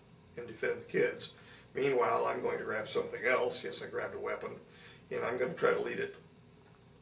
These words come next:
away." By the time I had the second weapon out and was armed, it was walking off already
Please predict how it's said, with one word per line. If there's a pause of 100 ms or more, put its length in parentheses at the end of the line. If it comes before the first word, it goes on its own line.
away." (1300)
By
the
time
I
had (260)
the
second
weapon
out
and
was
armed, (1000)
it
was
walking
off
already